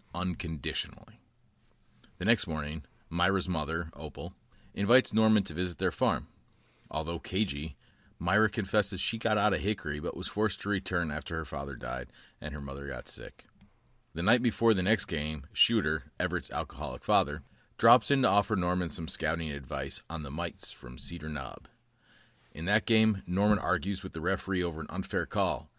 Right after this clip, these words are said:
Raid comes to his defense by punching an opposing player, and the principal, and Coach Dale's friend, is forced to take over. Later, Norman learns that Cletus suffers from a serious heart condition and has to stop helping him coach.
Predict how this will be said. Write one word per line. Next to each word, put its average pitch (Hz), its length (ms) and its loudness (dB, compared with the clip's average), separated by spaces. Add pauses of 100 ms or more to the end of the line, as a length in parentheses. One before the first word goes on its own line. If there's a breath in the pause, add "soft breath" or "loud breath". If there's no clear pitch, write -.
(360 loud breath)
Raid 110 240 4
comes 110 300 2
to 90 100 0
his 98 120 0
defense 98 440 0
by 80 140 -2
punching 95 460 -2
an 78 120 -4
opposing 78 440 -4
player, 90 380 2 (340 soft breath)
and 85 160 -2
the 73 60 -4
principal, 82 640 -2 (240)
and 85 160 -4
Coach 95 260 -2
Dale's 90 260 0
friend, 76 340 -2 (360 loud breath)
is - 140 -4
forced 107 320 2
to 90 80 -6
take 92 300 0
over. 71 320 -2 (480)
Later, 95 480 4 (240)
Norman 113 340 4
learns 110 260 4
that 95 160 -2
Cletus 104 540 0 (160)
suffers 104 460 0
from 95 180 -4
a 80 80 -4
serious 107 460 0
heart 98 160 0
condition 69 420 -4
and 64 120 -6
has 95 240 -2
to 87 60 -8
stop 90 360 0
helping 80 280 -6
him 78 120 -8
coach. - 420 -6